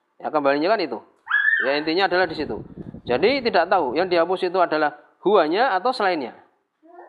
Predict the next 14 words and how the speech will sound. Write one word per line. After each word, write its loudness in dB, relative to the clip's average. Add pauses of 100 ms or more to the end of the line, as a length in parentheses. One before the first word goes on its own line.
(480)
Oleh 0
karena 2
itu -2
kapan 0 (320)
yang 0
dia -2
itu -4 (240)
ya, -2 (240)
baik 2
berupa 2
ayu 0
atau -2
selain -2
ayu, -2